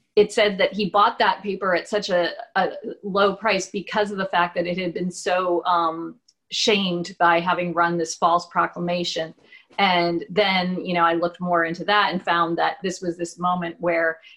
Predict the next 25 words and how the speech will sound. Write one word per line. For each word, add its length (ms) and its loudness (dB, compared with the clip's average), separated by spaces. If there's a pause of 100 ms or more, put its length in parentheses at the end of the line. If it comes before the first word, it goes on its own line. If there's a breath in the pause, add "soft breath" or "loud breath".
(120 loud breath)
Abraham 580 0
Lincoln, 640 -2
uh, 400 0 (140)
had 360 -4 (120)
ordered 600 0 (200)
the 120 -4
newspapers 720 -4
to 80 -16
be 180 -4
shut 380 -2
down, 420 0 (300 loud breath)
uh, 300 2
by 160 2
military 580 0
force. 460 -2
He 100 -4
had 100 0
arrested 540 -2
the 80 -2
newspaper 640 -4
editors. 460 -2 (340 loud breath)
And, 380 0 (220)
you 140 -2
know, 120 0
I, 180 0